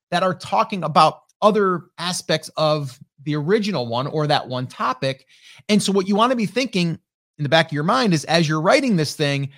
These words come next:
you're like, "You know what? Uh, I just talked about catching bass in a pond. I know I wrote an article on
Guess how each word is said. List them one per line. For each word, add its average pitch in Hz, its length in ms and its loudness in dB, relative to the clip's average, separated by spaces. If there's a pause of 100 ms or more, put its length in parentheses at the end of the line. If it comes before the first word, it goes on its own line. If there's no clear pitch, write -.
(140)
you're 196 120 -2
like, 190 340 2
"You 202 80 -4
know 233 120 -4
what? 262 320 -4 (340)
Uh, 180 380 2
I 185 160 2
just 214 240 -6
talked 175 280 -2
about 156 500 2 (100)
catching 165 340 -4
bass 151 300 -2
in 139 80 -8
a - 20 -10
pond. 190 600 -6
I 156 120 -4
know 208 220 0
I 185 80 6
wrote 202 260 2
an 180 80 -4
article 139 560 -4
on 135 260 -6